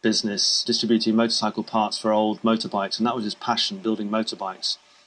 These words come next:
He would have made half the money, but he would have been happy.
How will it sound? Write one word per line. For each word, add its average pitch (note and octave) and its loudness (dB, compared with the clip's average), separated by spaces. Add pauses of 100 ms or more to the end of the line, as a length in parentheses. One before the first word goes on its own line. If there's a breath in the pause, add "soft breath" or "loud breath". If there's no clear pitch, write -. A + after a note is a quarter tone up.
(180 soft breath)
He A#2+ 4
would B2 8
have A#2 0
made A#2 2
half C3+ 4
the A#2+ 2
money, G#2 2
but G2+ -2
he A2 2
would A2+ 4
have G#2 0
been G2 -4
happy. F#2+ -6